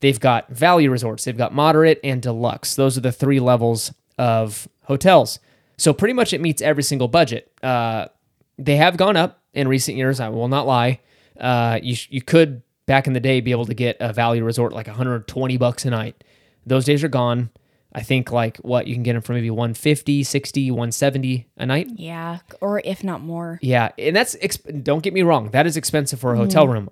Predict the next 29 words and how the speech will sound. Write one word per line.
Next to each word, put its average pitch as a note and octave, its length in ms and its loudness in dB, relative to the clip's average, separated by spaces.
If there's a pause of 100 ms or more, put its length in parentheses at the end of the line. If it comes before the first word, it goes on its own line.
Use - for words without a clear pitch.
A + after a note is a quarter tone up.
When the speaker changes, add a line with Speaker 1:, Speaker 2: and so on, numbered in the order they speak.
Speaker 1:
Unfortunately, A3 560 0
though, A3+ 160 4
like, C3+ 140 0
what B2+ 140 4
I'm D3+ 160 2
seeing, F3+ 280 -2
I'm D3+ 180 -2
booking D#3 480 -2 (640)
Hyatts D#3+ 640 2
and A#2 180 -4
Hiltons C#3+ 380 -2
and B2 100 -4
stuff B2 420 0
in B2 180 -4
Disney. C#3 400 0
We C3+ 140 -4
just - 240 -2
paid D#3+ 200 0
a A2 40 -4
two D3+ 220 0
hundred D#3+ 160 0
dollars C#3 240 2
a A#2+ 40 -8
night B2 260 -6 (100)
for - 180 0
a B2 40 0
very C3+ 220 2
simple C#3 420 -2
Hilton C3+ 380 -4